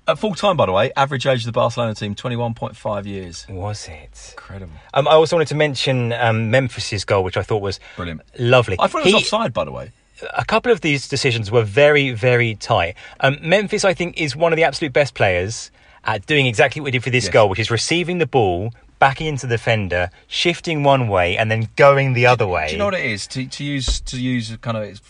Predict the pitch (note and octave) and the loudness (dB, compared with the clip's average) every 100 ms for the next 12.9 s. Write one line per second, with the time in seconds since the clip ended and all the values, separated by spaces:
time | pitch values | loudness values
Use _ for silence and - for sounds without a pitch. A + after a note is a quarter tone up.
0 | - A#2 A2+ G#2 G#2+ G#2+ A2 G#2 F#2+ F#2 | -10 -8 -8 -10 -6 -4 -4 -6 -12 -12
1 | F2+ E2 E2 - - - - G2+ - C#3 | -12 -14 -14 -16 -20 -18 -14 -14 -2 0
2 | C3 - A2 G#2 - F#2+ - F2+ F2+ F#2+ | 0 -2 -4 -4 -4 -8 -8 -8 -10 -10
3 | F2 F2+ F2+ E2+ E2+ F2 F2 E2 - _ | -4 -2 -4 -6 -10 -12 -12 -14 -16 _
4 | - F2 - C#3 C#3 G2+ F#2+ F2+ F2+ F2 | -20 -14 -2 -2 -2 -8 -8 -8 -10 -10
5 | - - _ - D#3+ D#3+ C#3 B2+ D3+ D3 | -18 -20 _ -4 0 0 0 2 2 2
6 | G#2+ F2 D#2 F#2 - - B2+ B2+ B2 D#3+ | -6 -10 -12 -14 -14 -4 0 0 0 -2
7 | C#3 B2+ C#3+ C#3 A2+ A2 G#2+ B2+ F#2+ F2+ | -4 -4 -2 -2 -2 -4 0 2 0 -2
8 | A#2 G#2+ A#2 G#2 E2 D2 D2 - B1+ - | -6 -6 -6 -6 -8 -12 -12 -14 -18 -18
9 | E2 D2+ D#2 - A#2 A#2 C#3 D3 E3 E3 | -16 -16 -16 -4 -2 0 0 0 2 2
10 | D#3 C#3+ A#2+ B2+ C#3+ G2+ G2+ A2+ G2+ G2 | 2 -4 -4 -2 -2 -4 -4 -4 -6 -8
11 | A#2+ G2+ D2 - _ - G#2+ C#3+ - B2 | -8 -8 -8 -14 _ -12 -2 -2 0 -2
12 | A2+ C#3 A#2 G2 G#2+ - - - G#2+ | 2 4 4 0 -6 -10 -14 -12 -12